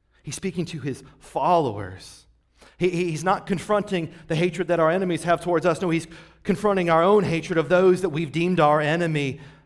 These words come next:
rather than love as our neighbor. So Jesus, he first confronts our misunderstanding. Then what we see is Jesus, in the rest of the passage, he's gonna correct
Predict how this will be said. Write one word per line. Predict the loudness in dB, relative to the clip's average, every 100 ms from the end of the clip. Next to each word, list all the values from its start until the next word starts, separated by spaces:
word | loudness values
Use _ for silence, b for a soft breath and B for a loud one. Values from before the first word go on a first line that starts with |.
| B _
rather | -2 0 -2
than | -4 -4 0
love | 0 0 -2
as | -4
our | -2 -4 -6 -12 -10
neighbor. | -8 -8 -10 -14 -18 _ _ _ _ _ _ _ _ _ _ _ _ _ _
So | -12 -10
Jesus, | -6 -6 -6 -8
he | -10
first | -8 -8 -8
confronts | -16 -8 -8 -6
our | -6
misunderstanding. | -8 -8 -8 -8 -6 -6 -4
Then | -4
what | -2
we | -4
see | -4 -6
is | -6
Jesus, | -6 -4 -4 -6 B B -4
in |
the | -2
rest | 0 -2 -2
of | -8
the |
passage, | -8 -4 -4 -4 -4
he's | -2
gonna | -2
correct | -2 -2 0 0 -2